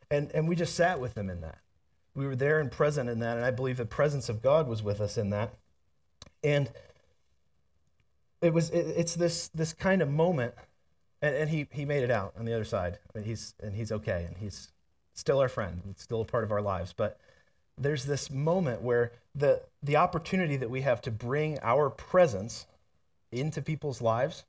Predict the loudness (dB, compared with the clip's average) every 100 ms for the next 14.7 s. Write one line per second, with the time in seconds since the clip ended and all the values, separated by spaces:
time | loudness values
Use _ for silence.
0 | -8 0 6 6 6 -4 -4 2 2 2
1 | -2 -6 -8 -4 -2 -2 0 0 2 -2
2 | -4 -2 -2 0 0 -2 _ _ _ -6
3 | 2 2 2 -2 0 2 0 0 2 2
4 | 2 -2 -4 -2 -4 -4 -4 -2 -2 -6
5 | -10 _ _ _ 0 2 4 2 0 0
6 | 0 -6 -6 -10 _ _ _ -4 2 2
7 | 2 2 2 2 4 4 4 0 0 2
8 | 4 2 -2 0 0 0 -2 0 2 4
9 | 2 2 -6 -4 -2 -2 0 -2 -2 -2
10 | -2 -4 -8 -4 -6 -6 -12 -16 _ _
11 | _ _ _ _ _ _ -4 -2 0 -4
12 | -4 -2 -2 -6 -8 0 0 0 -2 -2
13 | 0 0 0 -4 -6 -4 -4 -4 -8 -8
14 | -4 -2 0 0 0 -2 -12